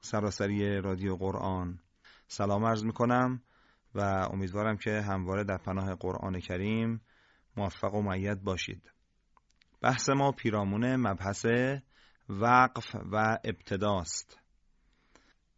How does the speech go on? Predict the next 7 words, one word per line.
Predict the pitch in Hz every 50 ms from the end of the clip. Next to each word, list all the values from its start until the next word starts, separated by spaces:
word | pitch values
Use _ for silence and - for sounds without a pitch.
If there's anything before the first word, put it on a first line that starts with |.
| _ _ _ _ _ _ _ _ _ -
چند | - - 143 151 160 165 160 139
واژه | 123 123 117 113 107 123 135
رو | 143 147 139 131
ما | 127 123 120 117
در | 110 110 104 104 101
مبحث | 101 104 98 95 98 104 104 - - 107 104 101 98 98 95 101 -
وقف | 98 101 107 110 120 131 131 - - - - -